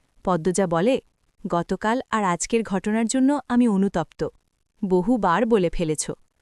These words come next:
আমার খুব অনুশোচনা হচ্ছে।" গান শুরু হয়ে যাওয়াতে কথোপকথন থেমে যায়। পদ্মজার কোলে মাথা রেখে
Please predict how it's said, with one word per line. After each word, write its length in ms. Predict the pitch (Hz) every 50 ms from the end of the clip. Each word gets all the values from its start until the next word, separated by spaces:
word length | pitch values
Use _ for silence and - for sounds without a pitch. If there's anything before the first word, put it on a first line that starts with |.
| _ _ _ _ -
আমার 260 | 254 269 277 320 349
খুব 220 | - - 339 262
অনুশোচনা 560 | 233 208 214 226 - - 233 - 190 175 170 160
হচ্ছে।" 400 | 151 170 - - - - 170 160 _ _ _ _ _ _ _ _ _ _ _ _ _ - 220
গান 200 | 233 233 262 302
শুরু 300 | 330 - - 330 294 320
হয়ে 160 | 294 320 320
যাওয়াতে 480 | 277 311 302 302 311 311 - 359 254 208 - - _ _ _ -
কথোপকথন 760 | 233 233 - - 294 - 330 294 - 262 262 - 302 302
থেমে 340 | 294 - - 220 185 175 165
যায়। 200 | 147 165 147 139 - _ _ _ _ _ _ _ _ _ -
পদ্মজার 480 | 262 269 254 240 311 302 - 330 339
কোলে 300 | - - 247 233 240 269
মাথা 320 | 262 226 190 190 - - 226
রেখে 360 | 240 247 - - - 165